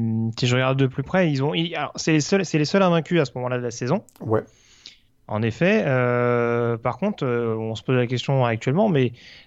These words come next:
Speaker 1: derrière, il y a quand même Georgia, Alabama, Nebraska avec une seule défaite. Euh, qu'est-ce qui fait que cette équipe de Clemson, elle reste quand même bien considérée malgré justement, euh, euh, enfin, le fait qu'ils, qu'ils sortent de la C C et que ce soit une équipe, euh,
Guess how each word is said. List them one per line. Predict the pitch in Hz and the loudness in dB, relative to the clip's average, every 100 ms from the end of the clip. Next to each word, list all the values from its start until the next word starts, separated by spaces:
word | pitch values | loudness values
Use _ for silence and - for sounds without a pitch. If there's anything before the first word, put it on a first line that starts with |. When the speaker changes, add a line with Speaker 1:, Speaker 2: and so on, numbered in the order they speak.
| - | -2
Speaker 1:
derrière, | 131 151 180 | 0 2 4
il | |
y | |
a | 151 | 2
quand | 139 | 0
même | 135 135 | -2 0
Georgia, | 131 143 135 151 156 151 | 0 0 2 2 4 2
Alabama, | 135 127 131 139 | 2 0 -2 -2
Nebraska | 131 123 127 123 - 135 131 | -2 -2 -2 -4 -2 0 0
avec | 117 117 - | -2 -6 -10
une | 127 | -14
seule | 123 - 127 | -10 -6 -6
défaite. | 127 127 - 208 - | -4 -4 -2 -2 0
Euh, | 131 123 120 | 2 4 2
qu'est-ce | 117 147 - | 2 -2 -2
qui | 151 | -2
fait | 160 190 | 0 0
que | |
cette | 156 143 | 0 -2
équipe | 139 147 | -2 2
de | 139 | 2
Clemson, | 135 131 131 | 2 0 0
elle | 175 | 2
reste | 127 135 - | 2 0 -2
quand | 131 | 0
même | 135 151 151 - - | 0 0 -4 -10 -16
bien | 117 135 175 | -6 0 0
considérée | 170 151 - 151 143 170 | 0 -4 -2 2 4 4
malgré | 180 143 135 | 2 0 0
justement, | 151 135 - 131 139 147 127 | -2 -4 -4 -2 0 0 0
euh, | 117 107 107 - _ - - - - _ - | 0 -2 -4 -8 _ -20 -20 -20 -20 _ -8
euh, | 104 101 92 87 82 85 | -4 -2 -2 -4 -4 -8
enfin, | 90 107 | -4 0
le | 110 | 0
fait | 107 143 | 0 -2
qu'ils, | - 113 110 | -2 -4 -4
qu'ils | - 123 | -6 -4
sortent | - 131 | -2 0
de | 127 | 2
la | 123 | 2
C | 113 123 | 0 -4
C | 104 151 160 | 0 4 4
et | 139 | 2
que | |
ce | - | -2
soit | - 117 | -8 -6
une | 117 | -4
équipe, | 113 147 - | -4 -6 -2
euh, | 120 110 107 104 101 | -2 0 0 -2 -4